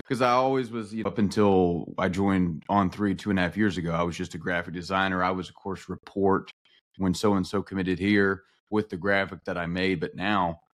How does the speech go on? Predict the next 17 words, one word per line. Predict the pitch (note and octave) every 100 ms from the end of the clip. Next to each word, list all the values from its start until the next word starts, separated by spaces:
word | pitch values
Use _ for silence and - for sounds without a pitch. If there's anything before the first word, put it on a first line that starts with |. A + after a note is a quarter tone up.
| _ _ _ -
it's | F2+ G2
also | F#2+ F2+ F2
a | D#2+
job | F2+ F2 F2 D#2 E2+
as | E2 E2
a |
reporter, | D#2+ - G2 F#2+ E2+ E2
reporting | E2 D#2+ F2 D#2+ D#2
on | D#2
where | D#2 D#2+
the | D#2+
kids | E2 D#2+
are | E2+
going | D2 E2+
to | E2+
school | - F#2 F2 F2 E2+ E2
and, | D#2